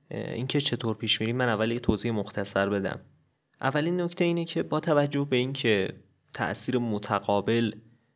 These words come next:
اه، بین اینها وجود داره و، اه، ما نمی‌تونیم اینها رو به لحاظ، اه، فکری در مسائل کلی از هم جدا بدونیم، ما فلسفهٔ اسلامی اون دوره رو هم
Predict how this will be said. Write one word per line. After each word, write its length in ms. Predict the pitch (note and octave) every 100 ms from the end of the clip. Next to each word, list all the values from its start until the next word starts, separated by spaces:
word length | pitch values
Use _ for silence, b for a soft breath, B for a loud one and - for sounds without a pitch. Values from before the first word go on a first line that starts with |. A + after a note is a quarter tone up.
| _ -
اه، 240 | G2+ G2
بین 220 | F#2+ G#2+
اینها 400 | G2+ G2 G2 A2
وجود 440 | G2+ G#2 G2 G2 F#2+
داره 420 | F#2+ F#2 F#2 F#2+ G2+
و، 360 | G2+ G#2+ A2+ A#2 C3 B B B B B _ _ -
اه، 260 | G#2 G2+
ما 160 | G#2+ B2
نمی‌تونیم 400 | C#3 C#3+ B2+ A2
اینها 300 | G#2 A2 G#2
رو 320 | G2+ G2 - -
به 100 | A2
لحاظ، 380 | G#2+ G#2 G2+
اه، 960 | G#2 F#2 F#2+ _ _ _ _ - - F#2+
فکری 680 | - - G#2+ - A2+ A2 G#2+
در 280 | G#2+ G#2
مسائل 460 | G#2+ G#2 - G2+ G2
کلی 500 | - - G#2 G2+ G#2
از 160 | G2 G2
هم 240 | G2 G#2
جدا 300 | G#2 G2+ F#2+
بدونیم، 640 | F#2+ F#2+ G2 G2+ F#2+ F#2+ b b b b b _ -
ما 360 | G#2 A2 B2+ C3+
فلسفهٔ 1000 | - A2 G#2 G#2+ G2+ A#2+ B2 B2 A#2+ B2
اسلامی 680 | A#2+ - - G#2+ G#2 A#2 C#3
اون 200 | D3 C#3+
دوره 320 | C3 A#2+ A#2+
رو 140 | A#2+ A#2+
هم 380 | A2+ A2 A2+